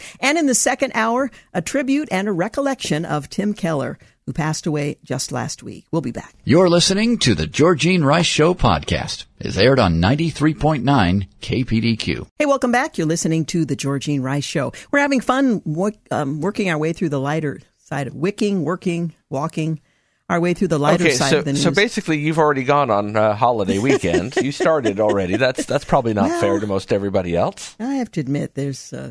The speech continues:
Speaker 1: there is that draw.
Speaker 3: Do you have anything excited planned for your Memorial Day?
Speaker 1: You know, I'm just gonna putter around the house. Our family's planning on getting together on Memorial Day, which happens to also be the anniversary of my brother's,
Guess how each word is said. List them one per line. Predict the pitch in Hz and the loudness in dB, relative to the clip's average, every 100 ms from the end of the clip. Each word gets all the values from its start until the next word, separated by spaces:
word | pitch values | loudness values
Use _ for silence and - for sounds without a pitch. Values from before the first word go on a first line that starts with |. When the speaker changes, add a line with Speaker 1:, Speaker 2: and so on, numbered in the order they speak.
| 120 | -12
Speaker 1:
there | 151 | -10
is | 151 131 | -10 -8
that | 139 - | -8 -8
draw. | 139 135 135 | -8 -6 -8
Speaker 3:
Do | 123 _ _ _ 135 | -10 _ _ _ 0
you | |
have | 127 | 2
anything | 127 123 135 | 2 0 0
excited | 127 - 127 117 107 | 0 2 2 2 2
planned | 127 120 | 2 2
for | 127 | -2
your | 127 | 0
Memorial | 123 131 135 | 0 0 0
Day? | 139 143 135 _ | 0 -4 -6 _
Speaker 1:
You | 254 | 0
know, | 311 330 | 0 0
I'm | 196 | 0
just | 180 226 | 0 0
gonna | 220 175 147 | 0 -2 -2
putter | 135 196 214 | -4 -4 -2
around | 196 180 170 | -2 -2 -2
the | 160 | -2
house. | 170 190 208 | -2 -4 -4
Our | 143 | -4
family's | 180 170 170 151 | -2 -2 -2 -4
planning | 175 160 160 | -4 -2 -2
on | 143 | -2
getting | 151 160 | -2 -4
together | - 147 151 170 165 | -4 -4 -4 -4 -4
on | 143 | -4
Memorial | 143 143 143 143 | -2 -2 -2 -4
Day, | 139 135 147 | -4 -4 -4
which | 139 | -8
happens | - 185 190 170 - | -6 -6 -4 -4 -4
to | 139 | -4
also | - 220 - 160 | -2 -2 -2 -2
be | 143 135 | -2 -2
the | 127 147 | -4 -4
anniversary | 147 139 170 - 143 139 | -4 -2 -4 -4 -6 -6
of | 131 | -8
my | 123 123 | -10 -10
brother's, | 113 196 185 120 120 | -6 -4 -2 -4 -6